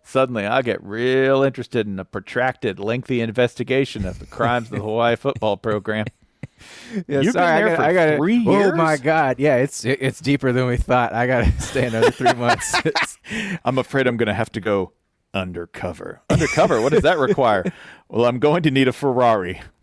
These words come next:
Speaker 1: and I'm going to need it to, need to live at the estate of a mysterious author who I never see, but who only makes me pay, mm, uh, four thousand a month? Four thousand a month?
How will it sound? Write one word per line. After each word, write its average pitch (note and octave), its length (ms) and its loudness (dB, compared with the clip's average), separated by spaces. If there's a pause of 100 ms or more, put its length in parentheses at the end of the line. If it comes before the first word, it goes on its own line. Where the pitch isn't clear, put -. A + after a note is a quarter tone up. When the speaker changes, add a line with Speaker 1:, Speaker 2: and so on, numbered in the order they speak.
(140)
Speaker 1:
and G#2+ 120 -4
I'm A2 100 -4
going C3+ 280 2
to B2+ 100 -8
need B2 220 2
it A#2 100 0
to, - 260 -6 (140)
need B2+ 240 -4
to B2 80 0
live B2 240 2
at A2+ 80 -8
the A2+ 140 0
estate A2 600 -2 (160)
of G2+ 120 -16
a A2 60 -4
mysterious C3 600 -2
author B2 380 0
who A2 120 -2
I B2+ 160 4
never E3 380 2
see, D#3 420 -2 (460)
but A2 240 2
who A#2 220 -4
only C#3 480 -2
makes C3 440 -6
me A#2+ 360 -4
pay, A#2 680 0
mm, C3+ 720 -8
uh, - 20 -8
four C#3 340 -2
thousand D4 480 0
a D4+ 80 4
month? D#4+ 440 2 (580)
Four - 200 -6
thousand G#4 480 -2
a A4 80 -6
month? A4 400 -8